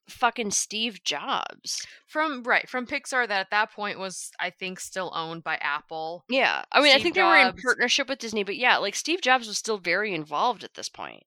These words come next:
Speaker 2: A noted terrible human being.
Speaker 1: Yeah.
Speaker 2: Who only ate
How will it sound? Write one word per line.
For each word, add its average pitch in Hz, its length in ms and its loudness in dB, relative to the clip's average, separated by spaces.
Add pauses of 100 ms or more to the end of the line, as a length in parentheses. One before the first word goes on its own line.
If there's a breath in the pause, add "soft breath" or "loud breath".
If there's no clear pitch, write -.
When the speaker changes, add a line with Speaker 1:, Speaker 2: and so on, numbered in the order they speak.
Speaker 2:
A 262 140 -2
noted 254 640 -4
terrible 190 840 -6
human 143 440 -16
being. 95 540 -14 (100)
Speaker 1:
Yeah. 208 360 -8 (300)
Speaker 2:
Who 190 280 -14
only 165 520 -10 (120)
ate 156 300 -12